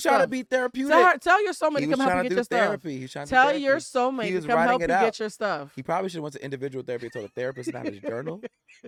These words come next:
Speaker 1: But, you know.
Speaker 2: Yeah, I would leave him. Would you stay with a partner who did that? I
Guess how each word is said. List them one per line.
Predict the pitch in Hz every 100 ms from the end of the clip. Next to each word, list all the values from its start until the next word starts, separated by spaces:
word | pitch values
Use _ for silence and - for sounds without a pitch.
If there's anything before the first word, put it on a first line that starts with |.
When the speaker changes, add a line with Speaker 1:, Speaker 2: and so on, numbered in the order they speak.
| 117
Speaker 1:
But, | 117 110 - _
you | 147
know. | 113 104 - _
Speaker 2:
Yeah, | 226 247
I | 262
would | 330 262
leave | 214 202
him. | 170 143
Would | 175
you | 262
stay | - 226
with | 220
a |
partner | 208 196 202
who | 202
did | 185 185
that? | 190 196 - _ _ _ _ _ _ _ _
I | _